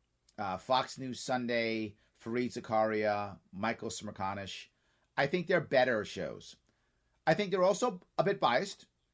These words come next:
but their data seems to be better. Their guests seem to be better. You get more info. If you watch an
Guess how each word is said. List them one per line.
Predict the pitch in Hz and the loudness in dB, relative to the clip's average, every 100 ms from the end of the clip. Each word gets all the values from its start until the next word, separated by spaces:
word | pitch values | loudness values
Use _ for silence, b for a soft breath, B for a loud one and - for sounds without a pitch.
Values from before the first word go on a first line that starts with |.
| _ _ _ _ | _ _ _ _
but | 151 147 | 0 2
their | 156 | 0
data | 117 143 151 160 | 2 2 2 0
seems | 156 - 156 151 | -2 -4 -6 -6
to | 139 | -6
be | 151 | -2
better. | 127 139 131 | 0 0 2
Their | 120 95 | 0 0
guests | 139 139 147 - - | 2 2 2 -8 -14
seem | - - 143 143 143 | -14 -8 -8 -8 -8
to | 143 | -6
be | 143 | -4
better. | 120 131 135 135 - _ _ _ _ | 0 2 2 0 -6 _ _ _ _
You | - | -2
get | 120 180 | 2 2
more | 143 | 0
info. | 131 - - _ _ _ _ _ _ _ _ _ | -4 -6 -8 _ _ _ _ _ _ _ _ _
If | 151 170 | -6 -2
you | |
watch | 170 240 277 | 0 0 2
an | 202 135 - | 0 -2 -6